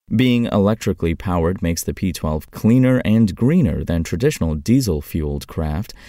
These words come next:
which also makes it cheaper to operate. Candela estimates that the P twelve uses eighty percent less energy than a traditional vessel. It's a very good thing for the environment.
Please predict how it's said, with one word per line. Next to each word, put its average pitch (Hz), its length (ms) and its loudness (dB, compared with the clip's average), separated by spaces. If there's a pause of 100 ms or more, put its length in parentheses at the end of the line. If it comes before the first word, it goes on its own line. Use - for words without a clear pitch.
(120)
which 113 400 0
also 95 220 0
makes 82 260 -2
it 76 140 -2
cheaper 87 400 -2
to 71 120 -6
operate. 73 540 -4 (300)
Candela 113 500 0
estimates 85 540 -2
that 80 180 -4
the 82 80 -2
P 143 220 -2
twelve 131 400 -2
uses 131 360 0 (140)
eighty 151 320 -2
percent - 480 -2
less 98 240 0
energy 98 500 0 (260)
than 87 180 -2
a 117 40 -2
traditional 87 640 -2
vessel. - 440 -8 (300)
It's - 120 -2
a 190 40 2
very 214 260 4
good 139 260 2
thing 131 200 4
for 135 200 2
the 127 140 4
environment. 120 640 2